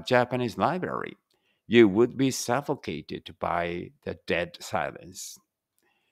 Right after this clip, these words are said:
Japanese coos is not what you should long for. これ、クースって、これ、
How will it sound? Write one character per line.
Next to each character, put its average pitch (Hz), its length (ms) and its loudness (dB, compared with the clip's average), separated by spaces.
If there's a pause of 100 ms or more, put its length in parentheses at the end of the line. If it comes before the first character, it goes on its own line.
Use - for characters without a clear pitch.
(920)
Japanese 151 680 0
coos - 600 -4 (420)
is 98 340 2
not 101 520 0
what 139 340 0
you 135 120 0
should 120 680 -2
long 113 400 0
for. - 440 -6
こ 98 80 -8
れ、 98 140 -8
ク - 280 -8
ー - 40 -6
ス - 100 -14
っ - 40 -20
て、 95 100 -8
こ - 120 -6
れ、 92 120 -4